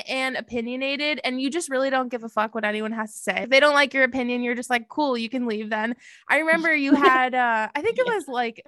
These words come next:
Speaker 1: maybe late last year, you had, like, some,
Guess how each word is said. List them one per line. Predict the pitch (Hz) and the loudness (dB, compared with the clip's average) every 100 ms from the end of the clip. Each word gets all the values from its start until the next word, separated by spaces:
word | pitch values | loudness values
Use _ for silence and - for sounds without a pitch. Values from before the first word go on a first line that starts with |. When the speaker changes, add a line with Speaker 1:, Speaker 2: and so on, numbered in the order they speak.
| 311 | -8
Speaker 1:
maybe | 262 294 320 | -4 -2 0
late | 254 226 240 | 0 -2 -2
last | 208 220 233 220 | 0 0 0 -4
year, | 202 165 208 220 - - _ | -4 -2 -4 -6 -16 -20 _
you | 262 311 | 4 6
had, | 302 302 | 6 4
like, | 285 294 269 - - | 4 0 0 -6 -12
some, | - 285 269 262 247 233 | -6 -2 -2 -2 -8 -12